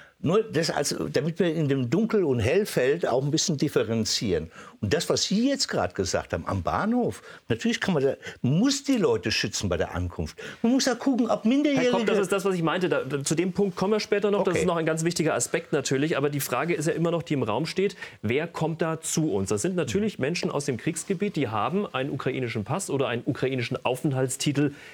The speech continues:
Speaker 2: in welcher Form auch immer. Ähm, es sind aber offenbar, und das ist auch der Kritikpunkt der Bundespolizeigewerkschaft, auch Menschen dabei, die das eben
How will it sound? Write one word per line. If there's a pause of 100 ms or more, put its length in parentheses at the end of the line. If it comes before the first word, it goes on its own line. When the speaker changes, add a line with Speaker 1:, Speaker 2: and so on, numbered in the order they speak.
(180)
Speaker 2:
in
welcher
Form
auch
immer. (400)
Ähm,
es
sind
aber
offenbar,
und
das
ist
auch
der
Kritikpunkt
der
Bundespolizeigewerkschaft,
auch
Menschen
dabei,
die
das
eben